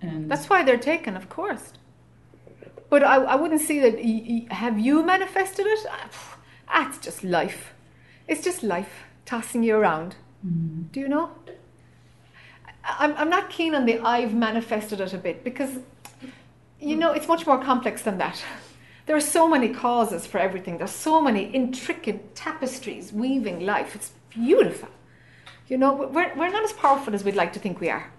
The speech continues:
Speaker 2: Really, we're not. <laughs> You know? So, so sure, I mean, that's the whole point. If your confidence, your belief in yourself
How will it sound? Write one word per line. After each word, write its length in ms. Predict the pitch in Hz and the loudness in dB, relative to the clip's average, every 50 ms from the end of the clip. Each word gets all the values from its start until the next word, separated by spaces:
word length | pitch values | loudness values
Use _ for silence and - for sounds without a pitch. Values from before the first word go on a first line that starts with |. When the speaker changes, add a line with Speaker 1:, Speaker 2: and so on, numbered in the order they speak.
| _ _ - | _ _ 2
Speaker 2:
Really, 320 | 262 311 359 294 220 240 | 4 6 6 6 6 4
we're 120 | 175 175 220 | 4 4 2
not. 200 | - - - 214 214 | 0 0 -2 -4 -6
<laughs> 40 | 214 - - - - - - - _ _ _ - - - | -6 -8 -10 -14 -20 -20 -20 -20 _ _ _ -20 -2 2
You 80 | 269 254 | 6 6
know? 280 | 254 285 269 254 262 - - - - - - - - - - - - - - - - - | 8 6 6 2 -2 -8 -16 -20 -20 -20 -20 -20 -20 -20 -20 -20 -20 -20 -20 -20 -20 -12
So, 400 | - - 311 294 269 269 262 - - | -2 2 6 6 6 6 6 2 -2
so 540 | - - 311 294 277 269 262 262 - - - | -2 2 4 8 8 8 8 6 4 -2 -8
sure, 600 | 269 - - - 330 359 440 277 208 175 - - - | -6 -2 0 4 6 8 8 8 6 4 0 -4 -2
I 60 | 254 | 0
mean, 340 | 254 254 262 254 247 - - - | 0 2 2 0 -2 -4 -6 -4
that's 260 | 226 262 254 - - | 0 0 0 0 -2
the 100 | - 330 | -2 0
whole 180 | 320 320 262 240 | 2 4 4 2
point. 420 | 226 - 311 339 302 226 208 - | 2 2 2 2 2 0 -2 -2
If 140 | - 226 - | -4 -6 -2
your 180 | 254 262 285 294 | -2 0 0 -2
confidence, 760 | 294 - - 262 269 294 - - - 160 - - - - - | -2 -4 -2 -2 -2 -2 -2 -2 -4 -4 -6 -8 -10 -6 -4
your 120 | 233 214 | -2 0
belief 340 | 208 233 233 269 269 269 - | 2 2 2 0 -2 -2 -4
in 80 | 233 | -4
yourself 560 | 202 185 185 - - 285 208 156 - - - | -4 -4 -6 -2 -2 -2 -2 -2 -4 -10 -18